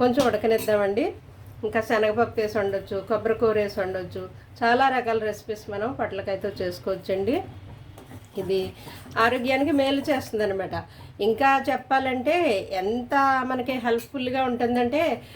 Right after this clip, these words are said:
క్యాన్సర్ కణాలను కూడా ఇది తగ్గిస్తుందంట, అంటే క్యాన్సర్ రాకుండా నిరోధిస్తుందట, అంత బాగా మనకి హెల్ప్ చేస్తుంది ఆరోగ్యానికి.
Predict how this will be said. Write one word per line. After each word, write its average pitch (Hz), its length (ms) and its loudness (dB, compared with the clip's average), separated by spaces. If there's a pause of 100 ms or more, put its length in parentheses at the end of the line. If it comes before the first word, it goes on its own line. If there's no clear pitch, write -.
(180)
క్యాన్సర్ 247 540 2
కణాలను 247 480 2
కూడా 285 120 4
ఇది 311 180 0
తగ్గిస్తుందంట, 214 800 -2 (380)
అంటే 269 180 0 (100)
క్యాన్సర్ 247 440 2
రాకుండా 247 520 2
నిరోధిస్తుందట, 247 840 -2 (640)
అంత 214 380 2
బాగా 233 400 4 (320)
మనకి 247 320 -2 (200)
హెల్ప్ 240 300 2
చేస్తుంది 269 540 0
ఆరోగ్యానికి. 202 720 0